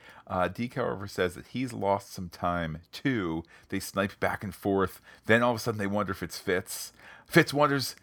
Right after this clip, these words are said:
back if it's Mac, and I thought somebody was gonna say, in fact, I thought Fitz was gonna say, "This is what she wants.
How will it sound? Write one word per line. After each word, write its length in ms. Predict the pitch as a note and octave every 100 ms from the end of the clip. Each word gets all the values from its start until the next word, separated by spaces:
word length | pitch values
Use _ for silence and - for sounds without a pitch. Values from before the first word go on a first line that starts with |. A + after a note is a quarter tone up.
| _
back 280 | C#3+ C#3 C#3+
if 80 | A2
it's 120 | G#2
Mac, 440 | A2+ B2+ C3 - - - -
and 400 | - A2 G2 G2+ -
I 100 | G2+
thought 340 | A#2 - D#3 E3+
somebody 360 | - C#3 C3
was 120 | B2 A2+
gonna 220 | A#2 G2+
say, 580 | - G2+ F#2+ F#2 F2+ F#2 - -
in 40 |
fact, 160 | A#2 G#2+
I 60 |
thought 180 | G#2+ B2+
Fitz 320 | - B2+ B2
was 120 | A2+
gonna 160 | G2+ F2
say, 460 | - F#2 E2+ E2 - - -
"This 240 | - A#2+ B2
is 100 | A2
what 160 | A#2+
she 160 | - A#2+
wants. 560 | A2+ B2+ B2 F2 -